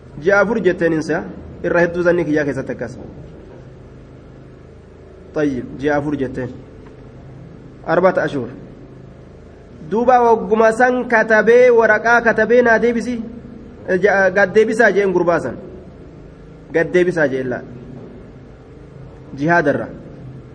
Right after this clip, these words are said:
Aaya. Rabbiin keenyalleen kunoo garuma ji'a afurii kana naannawa asii olitti qixaaxuun hin barbaachisu jechuu.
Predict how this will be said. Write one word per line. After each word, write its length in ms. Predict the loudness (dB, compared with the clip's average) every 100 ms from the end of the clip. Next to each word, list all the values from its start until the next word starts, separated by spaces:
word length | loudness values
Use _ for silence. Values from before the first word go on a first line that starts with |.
| -20 -20 -20 -20 -20 -20 -20 -20 -20 -20 -20 -14 0
Aaya. 360 | 2 4 0 -4 -18 -20 -20 -20 -14 -4 0
Rabbiin 420 | 0 0 -4 2
keenyalleen 580 | 4 4 2 4 4 4
kunoo 260 | 2 2
garuma 300 | 2 0 0
ji'a 200 | 2 2
afurii 300 | 2 0 -2
kana 200 | 2 4
naannawa 460 | 6 4 4 4 2 -2 -10 -16 -18 -20 -20 -20 -20 -6
asii 440 | 2 2 2 0 0
olitti 720 | 2 2 2 -2 -4 -4 -6 -12 -16 -4
qixaaxuun 680 | -2 2 4 4 2 0
hin 160 | 0 2
barbaachisu 680 | 2 4 4 2 -2 -4 0
jechuu. 420 | 0 0 -10